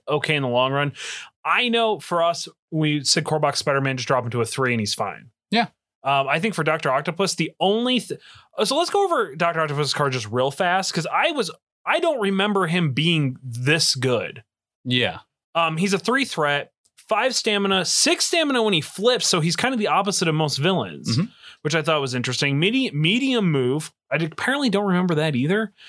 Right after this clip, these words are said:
Speaker 1: Um, four three four on defenses. The dude is built like a brick house.
Speaker 2: Yes.
Speaker 1: For a three.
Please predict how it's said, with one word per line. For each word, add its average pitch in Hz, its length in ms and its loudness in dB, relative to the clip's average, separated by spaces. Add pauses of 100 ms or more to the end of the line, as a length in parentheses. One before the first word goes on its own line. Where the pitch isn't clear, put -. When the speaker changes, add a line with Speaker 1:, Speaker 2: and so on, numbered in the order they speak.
(240)
Speaker 1:
Um, 165 320 -2
four 339 480 -2
three 262 380 -2
four 277 560 -2
on 175 240 0
defenses. 170 560 -2
The 156 100 2
dude 220 280 0
is 214 120 0
built 147 500 -2
like 156 240 0
a 120 80 2
brick 123 420 -2
house. 92 540 -2
Speaker 2:
Yes. 110 460 -2 (140)
Speaker 1:
For 185 260 0
a 123 100 -2
three. 151 720 -2